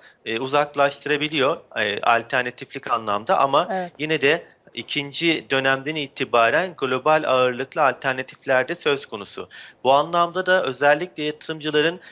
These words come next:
Speaker 1: portföy, e, ağırlıklandırmaları içerisinde diğer alternatifleri de düşünmesi, e, burada da mevcut, e, seçim dönemine kadar ki o,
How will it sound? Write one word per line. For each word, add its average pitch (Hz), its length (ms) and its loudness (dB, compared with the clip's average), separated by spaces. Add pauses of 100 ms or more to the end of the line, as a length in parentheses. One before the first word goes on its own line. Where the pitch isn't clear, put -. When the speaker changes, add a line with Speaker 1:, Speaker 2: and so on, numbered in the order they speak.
(160)
Speaker 1:
portföy, 156 640 0 (120)
e, 113 220 -2
ağırlıklandırmaları 139 1160 2
içerisinde 147 760 -4 (300)
diğer 151 180 2
alternatifleri 143 880 -2
de 139 120 -6
düşünmesi, 110 720 -4 (280)
e, 104 220 0
burada 123 320 2
da 170 340 4
mevcut, 139 520 -2
e, 107 200 0
seçim 151 400 -6
dönemine 120 400 0
kadar 123 380 0
ki 156 100 -4
o, 139 180 -2